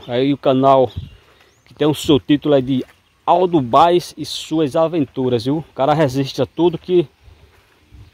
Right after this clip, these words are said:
que acontece aí em Matriz de Camaragibe, Alagoas. Olha só, pessoal, que lindo, que paisagem bonita, viu? É lindo demais, pessoal. Um rio grande, ó.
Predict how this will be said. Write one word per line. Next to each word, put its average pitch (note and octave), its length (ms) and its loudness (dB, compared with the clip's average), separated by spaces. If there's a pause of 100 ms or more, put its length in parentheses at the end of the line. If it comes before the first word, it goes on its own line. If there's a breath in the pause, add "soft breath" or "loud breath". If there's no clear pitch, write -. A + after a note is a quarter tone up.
(320)
que D3 80 0
acontece D3+ 640 -2
aí D#3 80 2
em D#3+ 60 2
Matriz D#3 460 2
de D3 120 -8
Camaragibe, D#3 1120 0 (500 soft breath)
Alagoas. D#3+ 1400 2 (360)
Olha C3 180 -2
só, C3+ 180 0
pessoal, B2+ 320 0
que C#3 200 -4
lindo, A#2 380 0
que - 100 -14
paisagem B2+ 640 0
bonita, A2+ 600 -2
viu? A2+ 180 -8 (1800 soft breath)
É B2+ 200 2
lindo C#3 440 2
demais, B2+ 800 0
pessoal. G2+ 560 -6
Um A#2+ 60 -2
rio A#2+ 240 -2
grande, A#2 320 0
ó. G#2 160 2